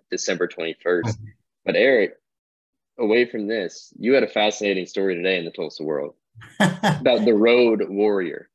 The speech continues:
Speaker 2: The O U Road Warrior, uh, Phil Owens, Oklahoma City lawyer, has been to four hundred and three straight O U games, be number four oh four at Bedlam this week. I had a chance to talk to him, and, uh,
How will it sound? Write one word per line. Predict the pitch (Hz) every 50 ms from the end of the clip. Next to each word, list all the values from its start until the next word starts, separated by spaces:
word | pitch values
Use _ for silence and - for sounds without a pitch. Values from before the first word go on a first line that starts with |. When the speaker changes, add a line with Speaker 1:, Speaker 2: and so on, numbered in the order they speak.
| _ -
Speaker 2:
The | 156 151 151 165
O | 180 202 240
U | 254 240 240 233
Road | 208 208 214 214 208 202
Warrior, | 202 196 185 180 156 131 117 113 110 110
uh, | 110 113 113 110 110 - - _
Phil | 185 208 226 233 233 226
Owens, | 190 175 165 156 143 123 110 107 101 117
Oklahoma | 139 156 156 190 180 175 175 180 180 175
City | 175 180 175 170 160
lawyer, | 147 151 156 165 170 175 175 175
has | 160 139 131 127 -
been | - 156 156 156 151
to | 151 113 110
four | - - 180 190 190
hundred | 190 202 196 185 170 156
and | 147 147 156
three | 160 165 180 180 175
straight | 180 - - - - 175 190 202 190 170 - - 160
O | 156 165
U | 160 160 160 165
games, | 151 156 160 160 160 160 160 160 160 160 156 - - - - - - - _ _ -
be | 135 143
number | 147 156 156 165 156
four | 151 - 180 180 175
oh | 160 156
four | 156 - 170 170 175 156
at | 135 135
Bedlam | 151 156 160 165 160 160
this | 160 160 156 - 165
week. | 160 160 160 165 160 156 - _ - - _ _ -
I | - 135 143
had | 175 175 175
a | 165
chance | - 185 180 175
to | 175 165
talk | 156 175 170 165 160 175
to | 160 156
him, | 160 160 165 165 165 165 165 156
and, | 143 135 131 127 123 120
uh, | 120 120 117 117 117 117